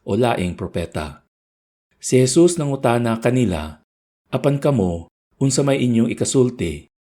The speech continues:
Kinsa man ako?" Ug mitubag si Simon Pedro, "Ikaw mao ang Mesiyas, ang anak sa Dios nga buhi." Giingnan siya ni Jesus, "Simon, anak ni Jonas, bulahan ka gayud kay kining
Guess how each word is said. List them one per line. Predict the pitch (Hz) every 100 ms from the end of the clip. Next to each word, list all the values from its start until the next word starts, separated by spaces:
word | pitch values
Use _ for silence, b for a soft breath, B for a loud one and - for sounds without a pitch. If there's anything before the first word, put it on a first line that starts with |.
| _ _
Kinsa | - 107 113
man | 110 107
ako?" | 92 - 80 71 - _ _ _ _ _ _ -
Ug | 101
mitubag | 98 101 98 101 104
si | 107
Simon | - 95 98 104
Pedro, | 107 101 87 80 78 - _ _ _ _ -
"Ikaw | 120 - 107 113 120
mao | 113 110 98 117
ang | 110
Mesiyas, | 120 - 123 92 78 76 - - _ _
ang | 101
anak | 98 101 95
sa | -
Dios | 123 101 85 85 -
nga | 95
buhi." | 92 90 90 - - _ _ _ _ _ _ _ _ _
Giingnan | - - 143 151 156 151
siya | - 123 117
ni | 123 123
Jesus, | 127 92 85 - - - _ _ _
"Simon, | - - 104 110 113 120 -
anak | 98 104 -
ni | 127
Jonas, | 127 113 85 78 - - - _ _ _
bulahan | 110 101 101 107 110 110
ka |
gayud | 110 107 101 101 95
kay | 104 90
kining | 104 107 113